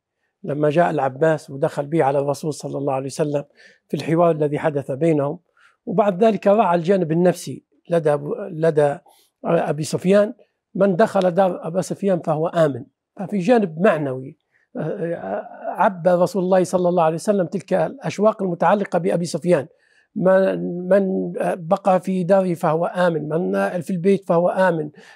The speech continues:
فمن دخل دار أبا سفيان فهو آمن". دار أبو سفيان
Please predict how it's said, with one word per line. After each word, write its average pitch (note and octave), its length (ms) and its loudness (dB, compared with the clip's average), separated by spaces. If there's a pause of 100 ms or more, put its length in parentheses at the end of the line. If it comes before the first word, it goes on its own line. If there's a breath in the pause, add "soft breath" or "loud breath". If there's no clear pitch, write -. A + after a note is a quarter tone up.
(240 loud breath)
فمن G3 340 4
دخل G3 380 2
دار G3 240 4
أبا F#3 140 0
سفيان F#3+ 400 0
فهو F3 260 0
آمن". F3 440 0
دار D#4 280 2
أبو A#3 120 -2
سفيان A#3+ 480 0